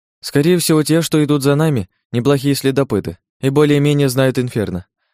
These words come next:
Рано или поздно они нас догонят, и тогда придется сражаться. Узнав, что их передовой отряд погиб, они будут очеку, и устроить засаду уже не получится. Придется их стряхивать». «Каким образом?» Скалер замолчала,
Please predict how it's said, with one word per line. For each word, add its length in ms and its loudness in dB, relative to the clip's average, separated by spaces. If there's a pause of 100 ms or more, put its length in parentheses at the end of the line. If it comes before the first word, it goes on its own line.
(140)
Рано 320 4
или 140 2
поздно 320 2
они 120 0
нас 160 -2
догонят, 540 -2 (240)
и 100 2
тогда 340 2
придется 440 -2
сражаться. 580 -2 (380)
Узнав, 340 2
что 140 0
их 100 -2
передовой 400 2
отряд 240 -2
погиб, 380 -2 (280)
они 260 0
будут 320 0
очеку, 400 0
и 40 2
устроить 420 -2
засаду 440 -2 (100)
уже 220 -2
не 100 -2
получится. 600 -4 (400)
Придется 420 2
их 80 0
стряхивать». 640 -4 (500)
«Каким 320 0
образом?» 500 0 (580)
Скалер 380 0
замолчала, 640 -2